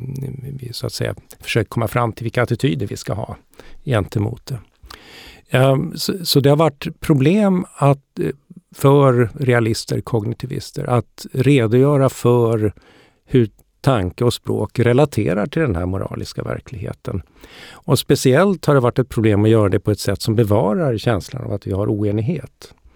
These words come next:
Eh, det har funnits diverse förslag som kanske gör det begripligt hur moraliska begrepp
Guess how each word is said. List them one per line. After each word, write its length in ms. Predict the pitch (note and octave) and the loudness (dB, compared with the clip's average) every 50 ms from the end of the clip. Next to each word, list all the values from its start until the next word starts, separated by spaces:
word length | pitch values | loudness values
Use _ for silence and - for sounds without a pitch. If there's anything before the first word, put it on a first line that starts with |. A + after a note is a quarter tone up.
| _ - - - - - _ _ _ - | _ -20 -20 -20 -20 -20 _ _ _ -12
Eh, 400 | G3+ D#3 B2 A#2 A2 G#2+ A2 A2+ | -4 0 2 2 4 4 2 0
det 160 | A#2 A2 B2 | 0 2 2
har 80 | B2 A2+ | 2 2
funnits 420 | - - C#3+ A#2 A#2+ C#3 C#3 - | 4 4 4 4 4 2 2 2
diverse 380 | - E3+ D#3+ D3+ A#2+ - - A2+ | 2 2 4 4 2 2 0 -2
förslag 600 | - B2 - - A2+ A2 G#2+ A2 A2+ G#2 G2+ - | -2 -2 -2 0 -2 0 0 0 -2 -4 -6 -6
som 580 | - - G#2+ G#2 G2+ G#2 G2+ G#2 C3 D3 D#3+ - - E3 - F3 E3+ D#3+ C#3+ - - F#3+ F#3 - | -4 -2 0 0 2 0 0 -2 -4 -8 -12 -14 -18 -16 -16 -14 -14 -14 -16 -16 -16 -16 -16 -12
kanske 400 | - - C#3+ C3 G#2 F#2 - - | -4 -2 -2 0 0 -2 -2 0
gör 200 | B2+ B2 A#2+ A#2+ | 2 4 4 4
det 80 | A2+ A#2 | 2 2
begripligt 760 | G#2+ A#2 G2+ A2+ C3 D3 D3+ - _ - C#3 C3 G2 - - - | 0 0 0 2 0 0 0 -4 _ -2 0 0 0 -2 -6 -8
hur 240 | G#2 G#2+ G#2+ G2 - | -8 -8 -8 -10 -10
moraliska 760 | - C3+ G#2+ A2 A2+ A2 G#2 G#2+ G#2 - - - - A2+ G#2 F2+ _ _ _ _ _ - - - _ _ _ - | -8 -4 -2 -2 0 0 -2 -2 -4 -8 -8 -6 -4 -4 -4 -6 _ _ _ _ _ -20 -20 -20 _ _ _ -4
begrepp 580 | - B2 G#2+ A#2+ A#2+ C3+ C#3 - _ _ - | -2 0 0 2 0 0 -2 -4 _ _ -20